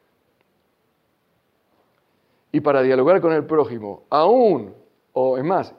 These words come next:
incluso o especialmente cuando piensa distinto a uno, esa persona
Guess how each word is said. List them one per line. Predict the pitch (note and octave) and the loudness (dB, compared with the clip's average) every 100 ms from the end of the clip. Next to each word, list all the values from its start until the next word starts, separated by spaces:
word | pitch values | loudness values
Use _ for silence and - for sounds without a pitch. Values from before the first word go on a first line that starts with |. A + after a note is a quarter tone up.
| _ _ | _ _
incluso | C#3+ C#3 - A3+ A3 C#3 | -10 -8 -4 -2 0 2
o | C#3+ | 2
especialmente | D#3+ D#3+ D3+ F#3+ F3+ A#3 D3+ | 2 0 0 0 0 -2 -2
cuando | C#3 C3 | -6 -6
piensa | F#3 G3+ F3 B2 F2+ _ _ _ _ - | -6 -4 -4 -6 -10 _ _ _ _ -18
distinto | A2+ G#3 G#3+ F#3+ | -10 -4 -2 2
a | |
uno, | G#3+ G3+ D3+ D#3 - _ _ _ | 2 0 -2 -8 -14 _ _ _
esa | - G#3+ F3 C#3+ | -2 -2 -2 -4
persona | B2 A2+ F3+ A#2+ A#2+ | -6 -6 -6 -6 -12